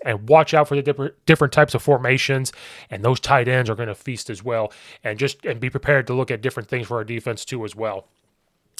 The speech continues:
That'll wrap up this episode. Um, make sure you like and subscribe to the Coach Steve Show YouTube channel. Follow it, rate it on Apple and iTunes or Spotify,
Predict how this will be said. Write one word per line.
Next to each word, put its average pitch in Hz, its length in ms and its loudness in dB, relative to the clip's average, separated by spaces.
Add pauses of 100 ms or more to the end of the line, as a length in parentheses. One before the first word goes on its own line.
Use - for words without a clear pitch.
(680)
That'll 180 220 8
wrap 175 200 6
up 170 120 6
this 165 180 0
episode. 156 600 8
Um, 135 280 6
make 139 140 4
sure 156 120 2
you 143 60 4
like 143 200 4
and 123 100 -8
subscribe 131 500 4
to - 80 -12
the 113 100 -2
Coach 127 280 2
Steve 139 240 2
Show 120 160 2
YouTube 147 340 2
channel. 143 540 6
Follow 151 340 8
it, 143 140 6
rate 120 280 6
it 139 80 8
on 107 120 -2
Apple 123 300 4
and 113 60 0
iTunes 135 440 2
or 139 100 6
Spotify, 135 680 6